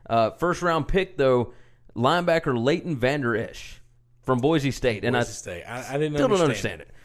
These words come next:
Speaker 1: Uh, but they do need to shore up that defense. Like, they
Speaker 2: That
Speaker 1: gotta make sure that defense is all right.
Speaker 2: I think they needed a defensive player.
Speaker 1: I don't know that that was the one that I
Speaker 2: I don't
Speaker 1: would've
Speaker 2: know
Speaker 1: taken
Speaker 2: anything
Speaker 1: there.
Speaker 2: about this guy. I mean,
Speaker 1: Yeah.
Speaker 2: literally, he's maybe the most off-the-radar player in the draft for me. So,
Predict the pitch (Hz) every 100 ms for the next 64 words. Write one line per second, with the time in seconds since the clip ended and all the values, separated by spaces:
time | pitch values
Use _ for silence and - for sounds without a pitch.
0 | - - - 127 127 135 156 202 190 220
1 | 220 185 - 202 202 196 180 165 151 135
2 | - - - 135 160 180 240 220 208 -
3 | 202 202 165 185 180 170 147 143 131 160
4 | 151 165 220 208 202 180 190 220 196 175
5 | 196 185 151 - 185 196 160 135 - -
6 | - - _ 127 160 170 160 147 147 139
7 | 143 135 127 120 240 233 208 196 185 180
8 | 135 123 - 110 - - 64 - - 156
9 | 160 156 165 151 139 131 143 - - 135
10 | 135 151 151 151 127 127 120 127 117 -
11 | 113 107 104 98 110 101 98 - - -
12 | - - _ _ _ 127 113 110 98 -
13 | 95 90 78 - 80 69